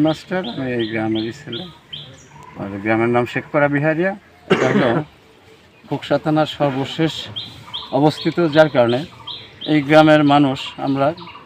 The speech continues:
সত্য কথা বলতে, কিছুটা সুবিধা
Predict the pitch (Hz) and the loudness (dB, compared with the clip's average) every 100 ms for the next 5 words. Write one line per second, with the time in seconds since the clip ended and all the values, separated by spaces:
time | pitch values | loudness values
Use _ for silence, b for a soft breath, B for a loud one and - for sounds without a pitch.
0 | - - - 165 165 147 151 147 147 147 | -20 -10 -6 -2 0 2 2 2 -2 -4
1 | - 135 151 135 - - - - - - | -6 -6 -2 -2 -2 -10 -20 -18 -16 -12
2 | - 165 156 143 | -4 0 4 6